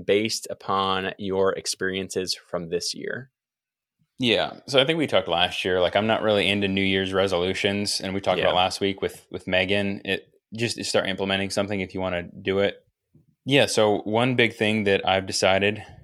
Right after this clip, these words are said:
Speaker 2: for the next year is I'm done with alcohol.
Speaker 1: Nice.
Speaker 2: I'm gonna go alcohol free, uh, for the next year.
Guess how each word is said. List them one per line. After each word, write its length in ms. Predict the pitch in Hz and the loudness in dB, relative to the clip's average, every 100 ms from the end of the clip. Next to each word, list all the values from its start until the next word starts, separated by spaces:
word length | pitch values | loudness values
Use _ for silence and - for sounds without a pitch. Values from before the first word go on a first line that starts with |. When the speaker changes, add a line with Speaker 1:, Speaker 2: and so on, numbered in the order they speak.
| _ - | _ -4
Speaker 2:
for 80 | |
the 80 | 101 | 0
next 280 | 98 98 - | 2 0 0
year 240 | 95 92 98 92 | 2 2 2 2
is 460 | 92 92 92 92 | 2 2 0 -2
I'm 540 | 92 90 95 95 98 - _ _ _ _ _ _ _ | -2 0 -2 -4 -6 -12 _ _ _ _ _ _ _
done 140 | 95 98 | 0 2
with 120 | 104 | 4
alcohol. 460 | 113 - - - _ _ _ _ _ _ _ _ 190 - | 2 2 -8 -10 _ _ _ _ _ _ _ _ -20 -8
Speaker 1:
Nice. 340 | 82 80 - - _ _ _ | -6 -4 -8 -10 _ _ _
Speaker 2:
I'm 160 | 101 95 | -8 -6
gonna 180 | 95 95 | -4 0
go 200 | 98 95 | 2 4
alcohol 400 | 92 101 101 101 | 4 4 0 0
free, 400 | - 98 98 101 - _ _ - | 2 2 2 0 -12 _ _ -14
uh, 180 | 101 | -12
for 120 | 95 95 | -10 -2
the 80 | 98 | 0
next 300 | 92 - 101 | 0 -2 -2
year. 280 | 92 98 | -2 -4